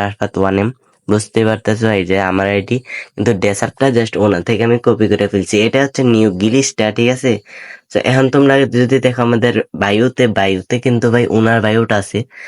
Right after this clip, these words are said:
এখন বায়োটা আমরা চেঞ্জ করবো, তার জন্য আবার ওই যে পাইন সিল আইকনে প্রেস করবা। প্রেস করার পর উপরে যে ওই যে আবার দেখো যে সঠিক চিহ্নটা আছে, ওইটা দিয়ে দিলে চলবে। তোমাদের বায়োটা যদি এখানে থাকে আর কি। তো দেখতে পারতেছো আমার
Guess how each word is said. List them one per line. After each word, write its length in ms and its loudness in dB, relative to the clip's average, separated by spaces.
এখন 160 2
বায়োটা 380 0
আমরা 160 2
চেঞ্জ 180 4
করবো, 200 2
তার 180 0
জন্য 160 2
আবার 160 -2
ওই 160 2
যে 80 2
পাইন 180 2
সিল 220 0
আইকনে 300 2
প্রেস 200 2
করবা। 220 2
প্রেস 180 0
করার 300 2
পর 100 2
উপরে 260 2
যে 100 2
ওই 120 4
যে 140 2
আবার 220 0
দেখো 180 0
যে 80 2
সঠিক 340 0
চিহ্নটা 320 2
আছে, 160 -2
ওইটা 160 0
দিয়ে 200 0
দিলে 180 0
চলবে। 260 -2
তোমাদের 320 2
বায়োটা 280 0
যদি 200 0
এখানে 180 -2
থাকে 240 -6
আর 140 -10
কি। 100 -4
তো 60 2
দেখতে 300 -2
পারতেছো 400 -2
আমার 160 0